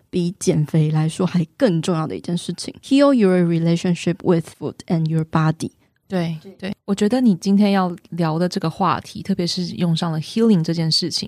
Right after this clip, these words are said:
Speaker 2: 跟一个 building relationship with food，我觉得就可以让大家有一个比较，诶，稍微不一样的感觉。就是我们虽然一样是营养师，虽然是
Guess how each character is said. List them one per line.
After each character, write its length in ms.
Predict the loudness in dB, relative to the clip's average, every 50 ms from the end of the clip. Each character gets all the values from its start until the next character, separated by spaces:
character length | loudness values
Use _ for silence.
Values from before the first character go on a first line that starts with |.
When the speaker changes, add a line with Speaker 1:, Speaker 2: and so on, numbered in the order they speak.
| -8 -6 -4
Speaker 2:
跟 180 | -2 -2 0
一 80 | 0 0
个 140 | 0 0 0
building 380 | 2 2 4 4 6 6 6
relationship 580 | 6 4 4 2 2 0 2 2 0 0 -2 -4
with 140 | -6 -6 -8
food， 320 | -8 -6 -4 -4 -2 -4 -6 -8 -14 -18 -18 -16 -6
我 120 | -2 -2 0
觉 100 | 2 2
得 80 | 2
就 140 | 2 2 2
可 120 | 2 2 2
以 100 | 2 2
让 160 | 2 2 2
大 160 | 2 0 0
家 180 | -2 0 0 0
有 140 | 0 -2
一 60 | -2 -2
个 140 | -2 -4
比 160 | -4 -4 -6 -4
较， 240 | 2 2 4 4 4 2 -2
诶， 140 | -6 -6 -4
稍 160 | -4 -2 0 0
微 80 | -2
不 200 | -2 -2 -4 -4
一 60 | -2
样 180 | -2 -2 -2 -2
的 80 | -2 -4
感 160 | -6 -8 -8 -8
觉。 220 | -10 -8 -8 -10 -6
就 140 | -4 -4 -2
是 200 | 0 0 0 -2 -4 -8 -20 -20 -12 _
我 140 | 0 2 2
们 340 | 4 4 4 4 2 2 0
虽 180 | 0 2 2
然 160 | 4 4 2 0 _
一 80 | 0 2
样 200 | 4 6 6 6
是 120 | 4 4 2
营 120 | 0 2
养 200 | 2 0 0 -2
师， 300 | -4 -4 -4 -4 -6 -4
虽 140 | -2 0 2
然 140 | 4 4 4
是 80 | 2